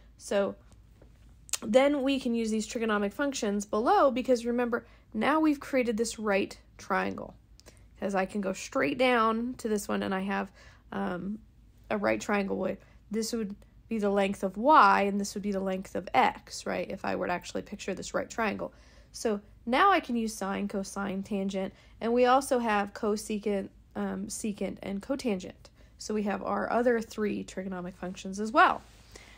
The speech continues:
Um, and so we can use this, um, these basic rules to find our values. So we can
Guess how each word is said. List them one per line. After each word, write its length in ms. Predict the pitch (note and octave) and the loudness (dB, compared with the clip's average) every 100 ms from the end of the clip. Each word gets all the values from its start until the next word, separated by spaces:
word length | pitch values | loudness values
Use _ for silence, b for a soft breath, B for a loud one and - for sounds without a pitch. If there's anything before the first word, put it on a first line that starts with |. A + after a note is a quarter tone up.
| B | B
Um, 400 | - G#3 F3+ G3 - b b - - | -4 -2 -2 -6 -10 b b -16 -4
and 320 | A#3 A3 - | -2 -4 -6
so 200 | - G3+ | -2 -2
we 200 | G3+ A3 | -2 -4
can 180 | - A#3+ | -4 -4
use 240 | A3 G#3 | -2 0
this, 300 | F#3+ G3 - b b - - | 0 -2 -6 b b -20 -8
um, 380 | G3 E3 - - - - - - - - - - - | -6 -6 -10 -18 -20 -20 -20 -20 -20 -20 -20 -20 -8
these 180 | G3+ | -8
basic 440 | F#3 G#3 G#3+ G3+ - | 0 2 2 -4 -2
rules 420 | F4+ C4 C4+ - - - | -2 0 -2 -6 -18 -20
to 280 | - C4 B3 | -8 -6 -6
find 380 | - G3+ F#3+ F#3+ | -6 -4 -4 -4
our 400 | - G#3+ G#3+ - - | -4 -6 -6 -10 -4
values. 580 | A3+ C4 G#3 - - - b b | 2 2 2 -4 -14 -20 b b
So 220 | - G3 | -6 -4
we 120 | G3 | -4
can 300 | F#3+ F#3+ F#3 | -4 -6 -8